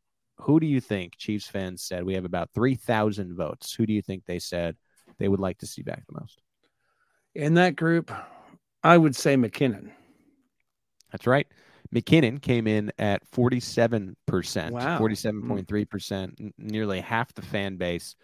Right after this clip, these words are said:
Speaker 1: wants to see McKinnon back. Smith-Schuster was pretty close behind at forty-one percent, John. So
Speaker 2: Yeah.
Speaker 1: right in that realm. Poor Hardman,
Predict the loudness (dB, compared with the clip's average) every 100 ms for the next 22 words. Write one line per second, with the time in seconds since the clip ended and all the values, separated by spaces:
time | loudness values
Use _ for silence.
0 | _ _ _ -10 -8 -8 -10 -8 -8 -8
1 | -4 -4 -4 -6 -6 -8 -12 _ _ -20
2 | -16 -8 -2 -2 0 -2 0 -4 -4 -4
3 | -8 2 4 6 6 6 2 -6 -4 -6
4 | -6 0 2 2 2 -2 0 0 0 -4
5 | -2 -4 -4 0 6 8 8 2 _ _
6 | _ _ 6 8 8 6 0 -2 -2 -2
7 | -2 2 4 6 6 2 2 -8